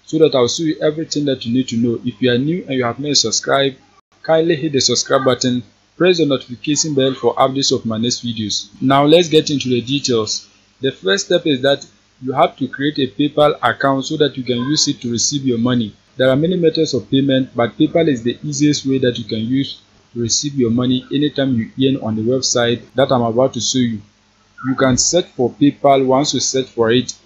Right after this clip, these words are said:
you can create an account for free. You are not required to pay for anything to join PayPal. You can search for it and then create a free account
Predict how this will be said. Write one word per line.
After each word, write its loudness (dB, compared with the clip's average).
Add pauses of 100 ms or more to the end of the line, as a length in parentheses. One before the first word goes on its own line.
(180)
you -10
can 0
create -4
an 4
account -2
for -4 (160)
free. -2 (120)
You 4
are 4
not 2
required 2
to -6
pay 0
for 0
anything -2 (360)
to -4
join 0
PayPal. 0
You -2
can -4
search 0
for -2
it -2
and -4
then -4
create -4
a -4
free 0
account -2